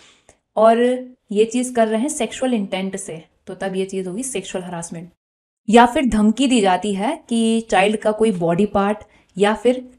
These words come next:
चाइल्ड को किसी सेक्सुअल एक्ट में इन्वॉल्व दिखाया जाएगा, अ, किसी form of media में, जिसमें उसका या तो रियल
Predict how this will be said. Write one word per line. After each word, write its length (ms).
चाइल्ड 300
को 180
किसी 260
सेक्सुअल 600
एक्ट 280
में 280
इन्वॉल्व 460
दिखाया 400
जाएगा, 380
अ, 100
किसी 360
form 280
of 160
media 360
में, 180
जिसमें 460
उसका 440
या 180
तो 200
रियल 360